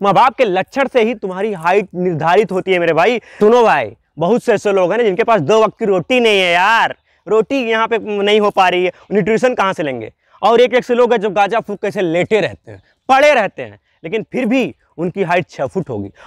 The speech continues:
और एक एक से लोग हैं ना जो करोड़ों की माँ बहन एक करके रख दे रहे हैं। इतना पैसा है कि पूरे न्यूट्रिशन, न्यूट्रिशनिस्ट को खड़े कर सकते हैं, दुनिया का हर एक जिम ट्रेनर को खड़े कर सकते हैं। हाइट बढ़ाने वाले जितने भी डॉक्टर हैं ना, सबको खड़े कर सकते हैं। सलमान खान,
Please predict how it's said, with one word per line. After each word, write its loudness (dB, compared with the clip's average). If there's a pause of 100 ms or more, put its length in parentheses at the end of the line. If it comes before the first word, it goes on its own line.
और 4
एक 2
एक 0
से -2
लोग 2
हैं 2
ना 2
जो 0
करोड़ों 2
की -2
माँ 2
बहन 0
एक -4
करके -2
रख -6
दे -12
रहे -14
हैं। -20 (260)
इतना 2
पैसा -2
है 0
कि -2
पूरे 0
न्यूट्रिशन, -2
न्यूट्रिशनिस्ट -2
को 0
खड़े -2
कर -2
सकते -10
हैं, -8
दुनिया -2
का -2
हर 2
एक 2
जिम 0
ट्रेनर 0
को -4
खड़े 0
कर -2
सकते -8
हैं। -10 (200)
हाइट 2
बढ़ाने 0
वाले 2
जितने 2
भी 2
डॉक्टर 0
हैं -2
ना, -2 (180)
सबको 0
खड़े -2
कर -2
सकते -6
हैं। -10 (320)
सलमान 0
खान, -4